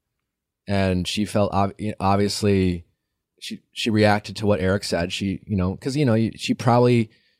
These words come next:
she did work really hard, and she pro-, and then Eric said the very thing she, he, he,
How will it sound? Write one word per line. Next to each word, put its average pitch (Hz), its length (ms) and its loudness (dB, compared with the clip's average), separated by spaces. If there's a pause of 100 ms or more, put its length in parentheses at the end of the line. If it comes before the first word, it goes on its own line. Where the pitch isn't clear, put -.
she - 160 -6
did 214 140 4
work 135 240 0
really 92 140 -2
hard, 71 500 -10
and 98 200 -4
she 117 120 -8
pro-, 170 280 -4
and 131 120 2
then 131 160 0
Eric 156 180 0
said 151 140 -8
the 139 60 -4
very 170 220 0
thing 165 160 -6
she, 143 260 -6
he, 147 200 -10
he, 131 380 -8